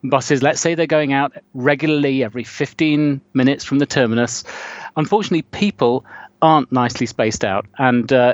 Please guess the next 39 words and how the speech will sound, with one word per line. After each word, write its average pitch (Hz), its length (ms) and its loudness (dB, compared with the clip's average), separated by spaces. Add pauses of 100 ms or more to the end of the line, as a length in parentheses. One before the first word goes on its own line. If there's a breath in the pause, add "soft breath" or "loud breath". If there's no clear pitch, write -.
you 135 220 -2
just - 360 -2
need 240 140 2
to 160 80 -2
get 147 220 2
a 135 120 -2
cluster - 460 -2
of 160 80 0
people 135 320 -2
waiting 135 300 0
at 147 80 0
a 147 40 2
stop. 120 360 2 (760 loud breath)
Uh, 135 140 2
when 143 240 0
the 160 60 2
bus 175 240 -2
arrives, 143 440 0 (200 loud breath)
they 156 280 0
all 175 140 0
get 151 220 -2
on 139 140 -2
together. 127 360 -4
They 131 160 0
slow 165 400 2
that 156 300 -2
bus - 320 -4
down 131 680 -2
slightly. 113 680 -4
So 156 160 0
the 143 120 -4
bus - 220 -2
behind 147 480 -2
has 131 220 -4
caught - 360 -4
up 175 160 -2
a - 20 -2
little 117 240 -4
bit. - 280 -2